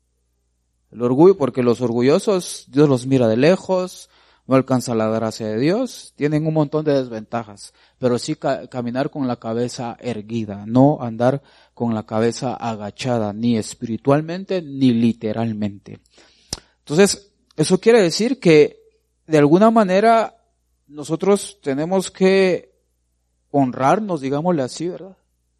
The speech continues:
De alguna manera, te van a empezar a honrar y dar tu lugar que tú te mereces. Y también quiere decir, hermano, que nosotros tenemos que honrar a las demás personas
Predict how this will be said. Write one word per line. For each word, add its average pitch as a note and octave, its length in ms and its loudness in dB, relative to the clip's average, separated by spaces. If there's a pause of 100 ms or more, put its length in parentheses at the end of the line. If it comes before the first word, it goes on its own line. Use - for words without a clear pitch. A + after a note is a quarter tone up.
(420)
De C3+ 120 -2
alguna E3 320 2
manera, F3+ 720 4 (300)
te C#3 100 0
van D3+ 180 6
a F3+ 60 6
empezar D#3+ 400 0
a D#3 40 2
honrar C#3+ 600 2 (320)
y C#3 120 -10
dar D3+ 200 4
tu F3 140 0
lugar D3+ 480 4
que B2 260 2
tú C#3+ 220 0
te D#3 120 0
mereces. C#3+ 760 -6 (880)
Y F3 200 6
también D3+ 680 4
quiere G3+ 360 2
decir, F#3+ 420 4
hermano, G3 400 0
que - 140 -2
nosotros C3+ 1080 -2 (540)
tenemos D#3 420 -2
que E3 100 -4
honrar D#3 400 2
a C#4 80 6
las A#2+ 140 2
demás A2+ 300 0
personas A#2+ 720 -10